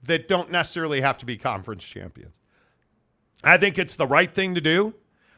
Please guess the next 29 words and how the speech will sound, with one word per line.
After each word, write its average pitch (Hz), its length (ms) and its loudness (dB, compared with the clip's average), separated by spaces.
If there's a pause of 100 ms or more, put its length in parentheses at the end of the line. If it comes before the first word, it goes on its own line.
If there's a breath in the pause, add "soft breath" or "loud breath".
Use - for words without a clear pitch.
(120 soft breath)
I 165 160 6
think 175 260 -4
it's 160 160 -4
the 135 100 0
best 170 340 2
way 180 160 4
to 175 60 0
go 170 160 4
about 160 340 4
this. 214 380 -4 (340 soft breath)
And 151 160 2
if 147 160 0
this 175 260 0
is 202 200 -2
indeed 180 580 -2 (100)
what 156 260 0
we 180 200 0
end 160 180 2
up 151 180 4
with 190 260 -2
in 165 120 -4
twenty 160 320 -4
twenty-four, 160 720 -2 (380 soft breath)
I, 170 520 6 (160)
I 170 240 4
say 160 680 0
amen 151 420 2
to 135 140 -4
that. 98 280 -4